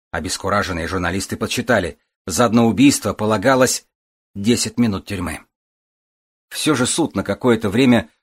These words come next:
всколыхнул общественность, напомнил об ужасах фашистского режима.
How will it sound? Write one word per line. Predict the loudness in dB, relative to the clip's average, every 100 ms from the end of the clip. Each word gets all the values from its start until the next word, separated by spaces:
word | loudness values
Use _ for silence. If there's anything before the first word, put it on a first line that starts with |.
| -14
всколыхнул | -4 0 0 2 0 0
общественность, | -2 -4 -4 -4 -6 -8 -10 -14 _ _
напомнил | -2 0 2 4 6 6
об | 4 2
ужасах | 0 0 -4 -2
фашистского | -2 -2 -4 -6 -4
режима. | -4 -4 -8 -12